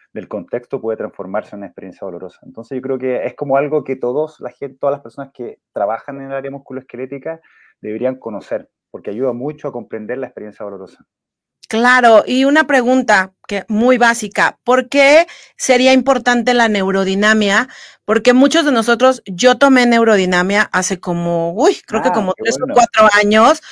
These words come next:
Speaker 2: con Bettina Pait.
Speaker 1: Ujú.
Speaker 2: Vino a
Speaker 1: Claro.
Speaker 2: México
Speaker 1: Ujú.
Speaker 2: y nos dio, bueno, nos dieron aquí, eh, una, un curso de neurodinamia, no ando tan perdida, pero, digo, no estoy certificada,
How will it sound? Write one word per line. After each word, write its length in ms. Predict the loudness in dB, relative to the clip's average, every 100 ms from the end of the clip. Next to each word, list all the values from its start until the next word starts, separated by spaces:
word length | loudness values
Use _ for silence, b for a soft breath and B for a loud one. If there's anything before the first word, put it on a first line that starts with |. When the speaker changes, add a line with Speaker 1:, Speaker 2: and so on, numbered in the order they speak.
| B -2
Speaker 2:
con 160 | 2
Bettina 480 | 2 2 4 4 4
Pait. 400 | 4 4 2 -2 _ _ _ _ -18
Speaker 1:
Ujú. 400 | -16 -14 -16 -12 -2
Speaker 2:
Vino 240 | 2 4
a 40 |
Speaker 1:
Claro. 20 | 4
Speaker 2:
México 520 | 4 2 -4 -6 -6 -6 -8 -20
Speaker 1:
Ujú. 180 | -14
Speaker 2:
y 140 | -8 -4
nos 240 | -4 -4
dio, 320 | 2 2 2 -2 -8
bueno, 240 | -4 -2 -2
nos 220 | -2 0
dieron 320 | 2 4 2
aquí, 460 | 0 -2 0 0 0
eh, 400 | 0 0 -4 -10 -8
una, 440 | -4 -2 0 0 -2 B B -4
un 140 | -2
curso 260 | 0 0 2
de 80 | 4
neurodinamia, 800 | 4 4 6 6 6 4 2 2
no 160 | -2
ando 220 | -4 -4
tan 220 | -2 0 2
perdida, 500 | 2 4 4 4 0 B B B _
pero, 380 | 4 6 6 4
digo, 160 | 2 -2
no 100 | -2
estoy 180 | 0
certificada, 760 | 0 0 0 2 4 4 4